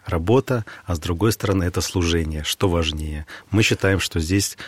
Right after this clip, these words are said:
а, важнее именно служение, когда человек себя полностью отдаёт, а, тому, что делает. Вот, наверное, вот,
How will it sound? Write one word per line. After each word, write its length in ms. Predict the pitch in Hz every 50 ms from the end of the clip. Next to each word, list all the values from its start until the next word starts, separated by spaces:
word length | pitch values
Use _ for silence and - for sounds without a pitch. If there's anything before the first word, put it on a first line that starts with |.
| - - - -
а, 380 | - 85 82 82 78 80 80 - -
важнее 420 | 82 90 87 82 90 95 98 104 -
именно 400 | 90 92 87 90 90 90 87 - - _ _ _
служение, 540 | - - 104 101 92 82 98 90 82 80 76
когда 220 | - - 82 90 90
человек 260 | - - 90 80 -
себя 140 | - 90 82
полностью 560 | - - 101 104 101 92 - - - 87 82 - - - _
отдаёт, 560 | - 85 80 78 87 87 92 98 98 - - - - - - - -
а, 200 | - 85 80 78 - _ _ _ - -
тому, 200 | 90 90 95 92
что 200 | - - 95 92
делает. 560 | 82 82 80 73 71 73 73 - - - - - -
Вот, 180 | 104 113 -
наверное, 380 | 107 104 98 104 98 95 90 87
вот, 220 | 92 92 - -